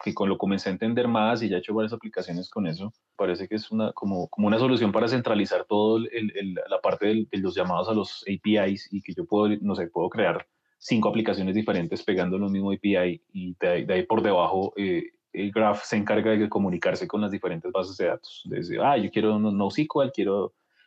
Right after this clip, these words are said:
S Q L, quiero, no sé, Firebase, lo que sea. Entonces, como que uno programa toda esa parte y, y básicamente todo está centralizado en Graph.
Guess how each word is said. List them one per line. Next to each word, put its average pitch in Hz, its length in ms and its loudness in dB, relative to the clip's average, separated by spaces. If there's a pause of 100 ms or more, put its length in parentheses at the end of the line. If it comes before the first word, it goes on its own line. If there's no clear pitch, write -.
(140)
S 135 180 0
Q 123 180 2
L, 113 140 2
quiero, 101 460 2
no 101 80 -4
sé, 98 460 0 (800)
Firebase, 117 480 0 (180)
lo - 80 -20
que - 80 -10
sea. 95 260 -2 (600)
Entonces, 110 340 0
como 131 200 0
que 131 100 0
uno 113 160 4
programa 117 320 2
toda 127 140 2
esa 131 140 -2
parte 131 320 0
y, 135 220 -2
y 101 320 -2 (300)
básicamente 110 580 0
todo 113 160 4
está 113 160 2
centralizado 113 480 0
en 98 80 -2
Graph. 98 240 0